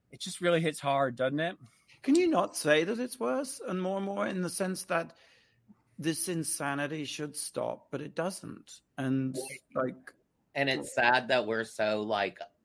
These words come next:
Speaker 3: uh,
Speaker 1: Ignored. Yeah, it, we, we don't even feel it anymore. But, but,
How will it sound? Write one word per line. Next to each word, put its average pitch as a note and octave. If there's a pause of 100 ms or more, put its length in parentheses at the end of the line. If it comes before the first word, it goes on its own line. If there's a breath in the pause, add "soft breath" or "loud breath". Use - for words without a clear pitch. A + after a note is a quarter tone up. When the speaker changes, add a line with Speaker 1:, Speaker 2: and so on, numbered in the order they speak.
(460)
Speaker 3:
uh, A2
Speaker 1:
Ignored. C#3+ (280)
Yeah, D3+
it, D3
we, D#3+
we D#3+
don't E3
even D3+
feel E3
it D3
anymore. C3
But, C3+ (260 soft breath)
but, D#3+